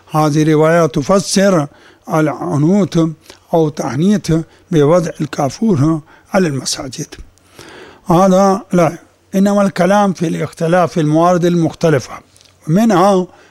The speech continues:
هذا وضع الكافور على مسامع أو في مسامع. نقل، نقل عن شيخ الطوسي، هو فسرهم على،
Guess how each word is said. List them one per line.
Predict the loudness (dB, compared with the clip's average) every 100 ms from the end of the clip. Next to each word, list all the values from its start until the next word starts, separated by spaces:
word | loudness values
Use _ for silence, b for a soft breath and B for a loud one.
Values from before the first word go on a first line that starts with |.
| b
هذا | -2 0 2
وضع | 2 2 0 -2
الكافور | -6 -4 -4 -2 0 0 2 2 0 b b b b
على | -2 0 0
مسامع | -2 -2 -4 -2 -2 0
أو | -2
في | -2 -2
مسامع. | 0 0 0 2 0 -2 -10 -20 B B B B B B 0
نقل، | 0 2 2 4 4 2
نقل | 2 0 2
عن | 0 -2
شيخ | -2 -2 -4
الطوسي، | -6 -8 -4
هو | -2 0 0
فسرهم | 0 -4 -4 -2 2 2 0 -6 -12 B B B _
على، | -2 0 2 2 2